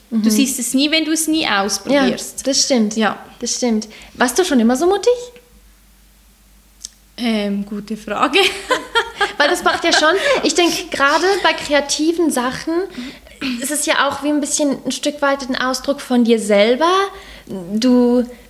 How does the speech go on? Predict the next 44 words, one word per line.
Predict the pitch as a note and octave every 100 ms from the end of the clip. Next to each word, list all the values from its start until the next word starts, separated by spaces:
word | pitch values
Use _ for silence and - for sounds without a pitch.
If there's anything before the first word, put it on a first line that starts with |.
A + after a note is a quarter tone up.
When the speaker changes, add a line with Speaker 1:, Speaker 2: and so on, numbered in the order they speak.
| C4+
Speaker 1:
machst | B3+ C4 -
dich | C4+
fast | - C4+ E4
ein |
bisschen | D#4 D4
verletzlich, | C#4 A3 G#3+ A3 - -
kann | F4+
man | F4+
sagen, | F4 E4+
oder | C#4+ A3+
du |
gibst | A3+ C#4 C#4+ -
was | D4+
von | - D4
dir, | D4
du | C#4
zeigst | A#3 A#3 B3 -
was | D#4+
von | - D4
dir. | C#4+ D#4 D#4 - -
Und | A#3
wenn | A#3
da | A#3+
jemand | A#3 A#3+ A#3+
dann | A#3 A3+
kommt, | A#3+ A#3+
denkt, | A3+ A3+
„Mein | A3+ G#3+
Gott, | G#3+ - - - - -
was | G#3 G3+
ist | G#3 -
denn | G#3
das | G3+ A3
jetzt?“ | D4+ D4 D4
Also | A#3 A3+ - - - -
fühlt | A3+ C4
man | C4+
sich | B3 -
doch | A#3+
fast | - B3+ -
schon | B3
ein |
bisschen | A#3 A3+ A#3
abgelehnt. | B3 - D4 A3+ G#3+ G#3+